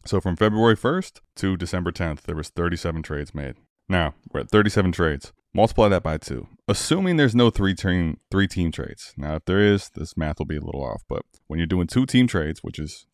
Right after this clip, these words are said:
the large, large majority of trades is between two managers, that means the total trades between teams, right, active teams, is gonna be their seventy-four trades in which there's teams, uh, being involved. So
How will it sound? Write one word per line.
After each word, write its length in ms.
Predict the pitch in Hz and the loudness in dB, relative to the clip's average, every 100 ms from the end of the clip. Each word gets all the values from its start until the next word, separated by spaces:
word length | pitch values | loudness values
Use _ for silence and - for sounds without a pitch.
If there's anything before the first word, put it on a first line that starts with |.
| - | -12
the 160 | 65 - _ | -12 -12 _
large, 640 | 87 85 85 90 87 85 | -4 2 4 4 2 -2
large 240 | 82 82 82 | -2 -2 -2
majority 400 | 80 76 78 76 | -4 -4 -4 -6
of 40 | |
trades 360 | - 71 - - | -8 -10 -10 -14
is 100 | - | -18
between 380 | - - 67 73 | -16 -12 -12 -10
two 160 | - | -6
managers, 480 | 90 78 - - - - - | -4 -4 -8 -16 -20 -14 -4
that 140 | 87 | 0
means 260 | 104 98 85 | 2 2 0
the 100 | 87 | -4
total 400 | - 113 117 113 | 2 2 2 0
trades 500 | - 113 98 90 - | 0 0 0 -2 -6
between 520 | - 80 - 101 92 | -10 -6 0 0 0
teams, 800 | - 127 143 87 76 80 - _ _ | 0 4 4 4 -2 -8 -14 _ _
right, 240 | - 87 - - | -8 -8 -8 -6
active 380 | 95 98 98 - | -4 -4 -6 -2
teams, 480 | 135 120 82 80 - _ | 0 2 0 -6 -12 _
is 80 | |
gonna 160 | - 82 | -8 -6
be 120 | 78 | -6
their 140 | 78 78 | -6 -8
seventy-four 1120 | - - 101 113 113 - 98 90 76 78 101 _ - | -4 0 2 2 0 0 -2 -2 -2 -4 -8 _ -6
trades 400 | - 95 82 78 | 0 2 0 -4
in 140 | - 82 | -6 -6
which 260 | 78 - | -6 -10
there's 200 | - 82 | -12 -12
teams, 480 | - 85 76 73 - - | -8 -6 -6 -8 -14 -14
uh, 160 | - 60 | -12 -12
being 220 | - 69 | -10 -10
involved. 380 | 60 60 50 - | -8 -8 -8 -8
So 280 | - 82 | -6 -6